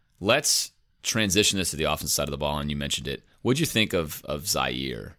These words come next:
and how he led the offense? Did it look different to you? Was it more or less the same? What were your thoughts on, on Malik?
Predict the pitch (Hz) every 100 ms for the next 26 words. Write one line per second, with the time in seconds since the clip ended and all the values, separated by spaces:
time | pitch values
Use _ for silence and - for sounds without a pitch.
0 | _ _ 76 85 76 71 73 67 65 64
1 | 58 - 55 - 92 78 82 82 85 90
2 | 82 82 80 80 78 78 - _ _ -
3 | 82 78 80 80 78 76 73 - 78 78
4 | 78 104 113 85 - 73 73 - 69 69
5 | - _ 71 71 64 60 -